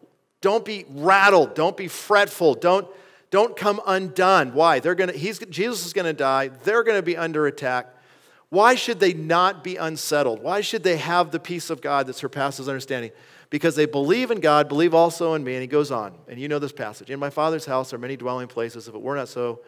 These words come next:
I would have told you, I go to prepare a place for you." Again, that doesn't sound like kingdom language of Jesus being on the earth. "I go to prepare a place. I'm gonna receive you to myself, that where I am,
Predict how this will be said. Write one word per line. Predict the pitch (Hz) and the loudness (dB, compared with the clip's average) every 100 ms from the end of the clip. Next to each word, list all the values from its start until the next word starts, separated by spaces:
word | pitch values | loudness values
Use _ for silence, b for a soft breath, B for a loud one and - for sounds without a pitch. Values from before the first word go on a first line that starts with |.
| B | B
I | 107 | -8
would | 131 | -6
have | 139 | -4
told | 127 117 | -4 -6
you, | 117 - | -6 -12
I | 113 | -14
go | 107 131 143 151 | -12 -2 2 2
to | 151 147 | 0 -4
prepare | 131 - 123 123 | -10 -6 -2 -2
a | 110 120 | -2 -8
place | - 120 120 | -6 -6 -6
for | - 104 | -8 -8
you." | 95 | -8
Again, | 98 135 | -8 -6
that | 120 104 | -6 -6
doesn't | 127 147 | -8 -8
sound | - 139 131 | -8 -8 -6
like | 120 120 | -6 -8
kingdom | 165 202 202 165 135 B B B | -12 -6 -4 -4 -10 B B B
language | 147 156 151 156 131 | -2 -2 0 -2 -2
of | 123 | -8
Jesus | 127 156 165 | -4 -4 -4
being | 165 160 | -4 -4
on | 156 | -4
the | 156 123 | -4 -2
earth. | 123 104 | -2 -2
"I | 113 | -8
go | 107 151 180 | -2 0 0
to | |
prepare | 170 160 147 | -2 -4 -2
a | 135 | -2
place. | 120 117 117 - B B B B | -2 -2 -4 -10 B B B B
I'm | - | -12
gonna | 120 120 | -10 -8
receive | 117 - 185 208 | -8 -8 -4 -4
you | 214 | -4
to | 196 | -4
myself, | 170 147 127 117 | -4 -2 -2 -2
that | 131 127 | -4 -4
where | 147 175 190 | -2 0 2
I | 180 | 2
am, | 160 123 123 123 | 0 -4 -4 -6